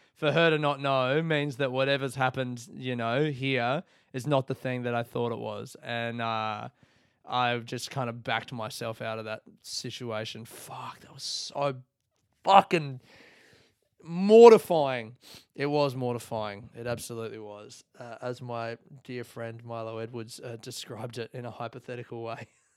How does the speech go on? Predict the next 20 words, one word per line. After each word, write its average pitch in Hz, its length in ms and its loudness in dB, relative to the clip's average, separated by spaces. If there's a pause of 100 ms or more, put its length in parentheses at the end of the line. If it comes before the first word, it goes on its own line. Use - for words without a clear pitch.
(560)
<laughs> 151 140 -4 (280)
"Wouldn't 180 180 -4
that 180 120 0
be 202 80 0
mortifying 143 560 0
if 131 160 -8
you 151 60 -6
thought 156 240 -4
that 143 60 -6
you 143 80 -4
got 143 140 -6
nominated 139 380 -2
for 143 120 -8
the 135 100 -4
real 156 200 0
one?" 127 220 0
Yeah, 220 200 8
man, 240 280 8
it 214 80 8
would. 196 1600 4